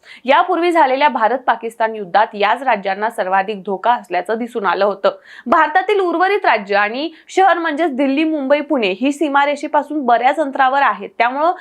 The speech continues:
या राज्यांमध्ये पाकिस्तानकडून हवाई हल्ला होण्याची शक्यता तुलनेनं कमी आहे. पण दिल्ली आणि मुंबई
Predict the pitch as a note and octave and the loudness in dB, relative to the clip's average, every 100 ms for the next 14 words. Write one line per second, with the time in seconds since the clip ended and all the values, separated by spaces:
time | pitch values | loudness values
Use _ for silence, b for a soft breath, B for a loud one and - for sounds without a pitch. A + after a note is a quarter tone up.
0 | B D4+ F4+ G4 D4+ F#4 G#4+ G4 D#4 G4 | B 0 2 2 2 2 2 2 0 0
1 | E4+ D4 D#4+ D#4+ D#4 D4 D4+ D#4+ A3+ A#3+ | 0 0 -4 -2 -2 -2 -2 0 2 4
2 | D4 F#4+ F4 E4 E4+ D#4+ D#4 D#4 F4+ D#4 | 4 4 2 2 0 -2 -2 -4 -2 -2
3 | D4 C#4 D#4+ E4 D#4+ D4+ D#4 G4 A4+ F#4+ | 0 2 2 2 2 4 4 2 2 2
4 | D#4 C4+ E3+ - D#4+ D#4 G#3 B B G#3+ | 0 0 -2 -2 0 2 0 B B -2
5 | C4+ D#4 F4+ G#4+ G#4 G4 F4 E4+ | 2 2 2 2 2 2 0 2